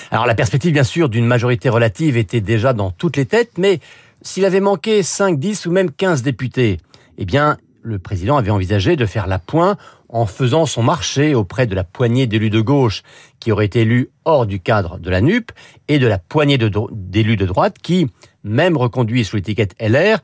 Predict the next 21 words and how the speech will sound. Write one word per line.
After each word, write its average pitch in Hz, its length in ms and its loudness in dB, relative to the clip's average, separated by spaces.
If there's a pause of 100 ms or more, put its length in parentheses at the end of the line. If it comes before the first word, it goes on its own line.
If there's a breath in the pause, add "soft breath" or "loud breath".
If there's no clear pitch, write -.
(380 loud breath)
n'auraient 131 300 2
pas 143 120 0
résisté 120 480 -2
à 120 80 2
quelques 92 280 -6
perspectives 101 580 -4
alléchantes 113 600 0 (320 loud breath)
et 139 100 2
auraient 131 180 4
suivi 120 340 -4
ce - 80 -10
qu'on 95 140 -8
pourrait 90 340 -8
appeler 123 300 -2
la 110 260 0
logique 110 480 -2
Sarkozy. 104 600 -2 (540 loud breath)
Mais 156 100 2
là, 240 160 4
il 170 140 0
manque 226 300 -2